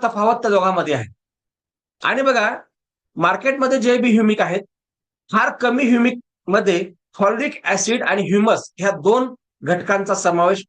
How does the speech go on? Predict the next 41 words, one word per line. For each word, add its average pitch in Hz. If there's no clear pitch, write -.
खूप 269
कमी 208
प्रमाणात 143
आहे. 90
आणि 185
जर 254
या 240
दोन 240
घटकाचा 233
समावेश 202
जर 185
असेल 196
तर 185
ते 247
ह्युमिक 220
best 202
of 175
the 175
best 214
मानलं 147
जातं. 127
म्हणजे 170
कुठल्या 226
कंपनीचं 190
असो, 143
आपल्या 151
कंपनीशी 170
काही 170
घेणं 160
देणं 196
नाही, 147
कारण 151
आपण 175
already 190
कंपनी 202
सोबत 196
कामच 196
करत 170
नाही. 120
आपण 156
एक 208